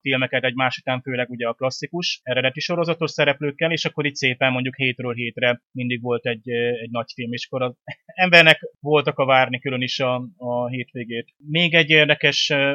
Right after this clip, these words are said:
vagyis inkább szomorú momentum, hogy pont itt a, hát a bevezető rész elején van egy dedikálás. Ugye ezerkilencszáznyolcvanhat január huszonnyolcadikán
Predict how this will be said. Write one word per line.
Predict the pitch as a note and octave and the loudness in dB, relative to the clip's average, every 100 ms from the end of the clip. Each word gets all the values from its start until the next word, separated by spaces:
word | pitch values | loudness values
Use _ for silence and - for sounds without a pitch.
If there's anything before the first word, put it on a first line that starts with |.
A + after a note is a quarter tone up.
| C#3 | -2
vagyis | C3+ C3+ - | -8 -8 -8
inkább | C3+ C3+ | -4 -4
szomorú | C3+ D3+ C#3+ C#3 C3+ C#3 | -2 -2 0 0 -2 -4
momentum, | C3+ C#3 C3+ C3 C#3+ | -4 0 0 -2 -4
hogy | C3+ C3 C3 C3 - | -2 -2 0 -2 -4
pont | - C#3 C3+ | -4 -2 -2
itt | C3+ - | -8 -2
a, | B2+ B2 B2 C3 - | 0 2 0 -2 -10
hát | - C3 | -10 -4
a | |
bevezető | B2+ C3 C3+ C3 - B2+ B2+ B2+ _ | 0 2 0 -2 -4 -6 -6 -8 _
rész | C3 C3+ B2+ | -2 -2 -2
elején | C3+ C3 C3 B2+ | 0 2 2 0
van | B2+ B2 | 0 0
egy | B2 - | -2 -4
dedikálás. | B2+ B2+ - A#2+ A#2+ B2 C3 - - | -6 -4 -2 0 2 2 0 -6 -12
Ugye | B2+ C3 | -6 -4
ezerkilencszáznyolcvanhat | C3 C3+ C#3 C3 B2+ C3+ C3 - C3 A#2+ B2 - | -2 -2 -2 -6 -6 -4 -4 -4 -6 -4 -6 -6
január | B2+ B2+ B2 A#2+ | -4 -2 0 -2
huszonnyolcadikán | C3 - B2+ B2 A#2+ B2+ A#2+ C3 A#2+ | -4 -6 -4 -4 -4 -8 -6 -4 -4